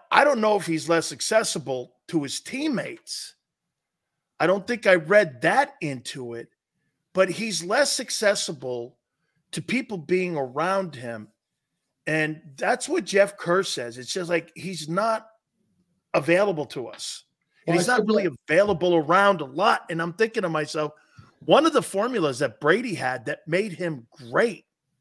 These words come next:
Speaker 1: was that he was completely accessible to his teammates. I mean, when he got to Tampa, this is a true story. I talked to Jason Licht, and Bruce Arians been on my program five times. And you know what he did? He got, like, all ninety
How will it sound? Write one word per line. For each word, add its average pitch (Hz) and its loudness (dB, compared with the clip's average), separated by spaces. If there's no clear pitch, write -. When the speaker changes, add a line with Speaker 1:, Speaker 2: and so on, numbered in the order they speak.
Speaker 1:
was 165 4
that 208 2
he 208 -8
was 214 -6
completely 180 -4
accessible 139 -6
to 147 -8
his 131 -10
teammates. 151 -10
I - 0
mean, 233 6
when 220 6
he 254 0
got 269 2
to 185 -6
Tampa, 196 -4
this 247 -4
is 220 -6
a - -12
true 208 -6
story. 202 2
I 135 -2
talked 160 -6
to 156 -6
Jason 156 -4
Licht, 165 0
and 131 -10
Bruce 202 2
Arians 185 -2
been 151 -2
on 151 -2
my 139 0
program 131 0
five 190 8
times. 151 -6
And 180 -6
you 202 -2
know 302 0
what 359 -2
he 190 -10
did? 139 -6
He - -12
got, - -2
like, 180 -2
all 240 6
ninety 202 -2